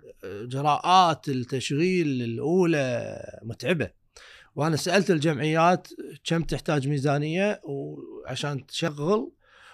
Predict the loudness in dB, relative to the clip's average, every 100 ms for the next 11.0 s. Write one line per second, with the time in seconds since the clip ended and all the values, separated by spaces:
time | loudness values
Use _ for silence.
0 | _ -6 2 4 6 6 6 2 -6 -16
1 | _ _ _ -20 -20 _ -8 -4 0 -2
2 | -4 -10 _ _ 0 4 6 6 6 4
3 | 2 -2 -4 -4 0 0 0 -4 -10 _
4 | _ _ -4 2 4 2 -2 -16 _ 0
5 | 4 4 4 4 4 2 0 -2 -2 -4
6 | -4 -4 -6 -10 -8 -4 -2 0 0 0
7 | -2 -2 2 4 4 2 -2 -4 _ _
8 | _ _ 4 4 2 2 4 4 2 -6
9 | -18 _ _ _ _ _ 4 6 6 2
10 | 4 4 2 0 -2 -2 -6 -8 -12